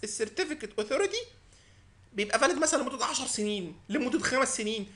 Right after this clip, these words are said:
بتلاقيه دايمًا بياخد مده طويله. خلاص كده؟ ماشي؟ ليه؟ لانها بتمضي على الكيز او بتمضي على السيرتيفيكتس بتاعت الناس.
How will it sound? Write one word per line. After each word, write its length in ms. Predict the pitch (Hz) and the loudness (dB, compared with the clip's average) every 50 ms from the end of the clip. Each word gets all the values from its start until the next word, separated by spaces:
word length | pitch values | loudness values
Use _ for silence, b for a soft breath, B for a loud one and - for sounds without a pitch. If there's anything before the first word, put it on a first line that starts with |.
| B B B | B B B
بتلاقيه 300 | 214 214 - 240 370 339 | -6 -2 0 2 4 4
دايمًا 200 | 359 359 330 302 | 4 4 2 2
بياخد 340 | 226 208 240 - - 214 214 | 2 2 0 0 0 -4 -4
مده 160 | 226 214 233 | 0 0 0
طويله. 440 | - - 208 202 226 214 156 110 - - - - - - - - - - - - - - - | 0 0 -2 0 0 -2 -4 -6 -8 -14 -20 -20 -20 -20 -20 -20 -20 -20 -20 -20 -20 -12 -4
خلاص 260 | - 170 226 254 - | 0 0 0 2 4
كده؟ 240 | - 247 403 440 - - - - - - - - - - - - - - - - - - - - - - - - | 2 2 2 2 -2 -4 -16 -20 -20 -20 -20 -20 -20 -20 -20 -20 -20 -20 -20 -20 -20 -20 -20 -20 -20 -20 -8 -2
ماشي؟ 260 | 196 196 - - 392 453 - - - - - | 0 0 2 2 0 -2 -2 -4 -14 -12 -6
ليه؟ 280 | 202 240 294 440 415 B B B B | -2 0 2 2 0 B B B B
لانها 340 | - - - 311 403 415 427 | 2 4 6 6 6 6 6
بتمضي 340 | 415 - 427 453 415 330 359 | 6 6 6 6 6 6 6
على 180 | - 226 320 | 4 4 2
الكيز 400 | - - 339 392 403 359 339 - | 2 2 0 2 2 2 2 4
او 120 | - 226 - | 4 4 4
بتمضي 340 | 220 254 - 381 359 339 - | 4 2 2 2 4 6 6
على 140 | 214 240 | 6 6
السيرتيفيكتس 580 | 247 - - 269 269 - 370 370 370 - - - | 4 2 0 -4 -2 -2 -2 -2 -2 -4 -4 -6
بتاعت 320 | 233 - - 311 302 294 | -4 2 2 2 4 2
الناس. 480 | 254 240 233 233 208 - - - - - | 0 0 0 0 0 0 -4 -8 -8 -12